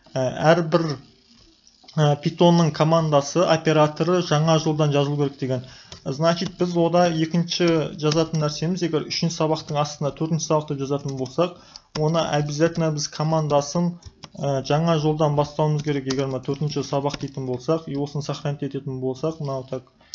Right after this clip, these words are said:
екі пробел қойып кетті, и сохранить еттік, и запускать етеміз.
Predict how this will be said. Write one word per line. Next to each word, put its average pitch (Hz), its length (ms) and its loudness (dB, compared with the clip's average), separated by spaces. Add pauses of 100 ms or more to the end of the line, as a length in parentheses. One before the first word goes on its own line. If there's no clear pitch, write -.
(340)
екі 139 180 -12
пробел 127 320 -4
қойып 127 180 -4
кетті, 156 320 -6
и 151 40 -4
сохранить 151 420 -4
еттік, 175 340 -6
и 160 220 -2
запускать 151 440 -2
етеміз. 143 540 -4